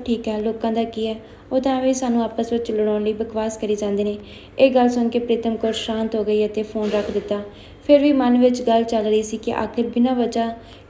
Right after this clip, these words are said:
ਹੀ ਕੋਈ ਅਚਾਨਕ ਹੀ ਫੋਨ ਕਿਉਂ ਕਰ ਸਕਦਾ ਹੈ। ਦੋ ਦਿਨਾਂ ਬਾਅਦ ਹੀ ਚੰਦ ਸਿਉਂ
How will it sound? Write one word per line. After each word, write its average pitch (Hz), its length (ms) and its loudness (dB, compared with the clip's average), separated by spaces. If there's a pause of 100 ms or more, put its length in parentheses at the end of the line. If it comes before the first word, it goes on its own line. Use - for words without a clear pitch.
ਹੀ 302 40 4
ਕੋਈ 294 260 6
ਅਚਾਨਕ 262 440 2
ਹੀ 277 80 2
ਫੋਨ 240 320 0
ਕਿਉਂ 254 180 2
ਕਰ 226 180 -2
ਸਕਦਾ 208 360 -6
ਹੈ। 202 140 -4 (280)
ਦੋ 220 160 4
ਦਿਨਾਂ 214 260 0
ਬਾਅਦ 208 220 0
ਹੀ 214 140 2
ਚੰਦ 208 220 0
ਸਿਉਂ 208 240 -4